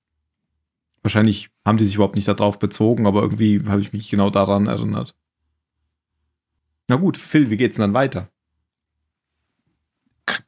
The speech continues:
Speaker 2: keine Ahnung, äh, i-, irgendwann, ich weiß nicht, ob ich was Wichtiges oder Unwichtiges überspringe. Also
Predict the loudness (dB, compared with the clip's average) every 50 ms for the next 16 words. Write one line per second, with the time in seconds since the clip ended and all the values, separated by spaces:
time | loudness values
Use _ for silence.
0 | _ -6 -4 -2 -2 0 2 2 4 4 4 2 2 -2 -4 -6 -6 -4 -2 0
1 | 0 0 0 0 -2 -4 -6 -6 -10 -12 -12 -12 _ 0 0 2 2 2 2 4
2 | 4 4 4 2 0 -2 -4 -6 -8 -10 -12 -6 0 2 2 2 4 2 2 2
3 | 0 -2 -4 -2 -2 -2 0 2 0 0 0 -4 -4 -4 0 0 0 0 0 0
4 | 0 -2 -2 -4 -6 -6 -6 -6 -6 -6 -6 -2 -2 -2 -2 -2 -4 -2 -2 0
5 | 0 0 0 -2 -2 -2 -2 -4 -4